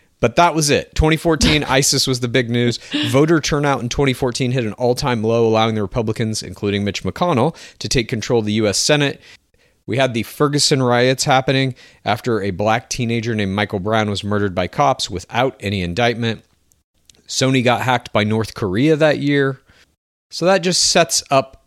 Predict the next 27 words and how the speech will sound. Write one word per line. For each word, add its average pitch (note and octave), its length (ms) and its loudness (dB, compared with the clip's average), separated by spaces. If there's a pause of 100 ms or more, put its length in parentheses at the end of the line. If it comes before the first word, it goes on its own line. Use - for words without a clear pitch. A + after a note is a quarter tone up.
(100)
kind C3 260 2
of A2 200 -2 (180)
the - 80 -4
context. G2+ 640 -4
If F2+ 100 -10
you G#2 80 -4
can G#2 140 -4
remember C#3+ 420 2
back A#2 340 2
to - 120 -4
all G2+ 120 -2
these G2+ 180 -2
things F#2+ 220 -2
happening, A2+ 420 -4 (340)
that's A#2+ 480 -4
what B2 160 -2
was A2 140 -6
going A2 240 -2
on G#2 100 -2
in G2 60 -4
the G2+ 80 -4
world F#2 400 -4
as F2+ 180 -6
Caitlyn A#2 480 -2
Bristow F#2+ 400 -2
steps - 560 -4
in A2+ 360 -2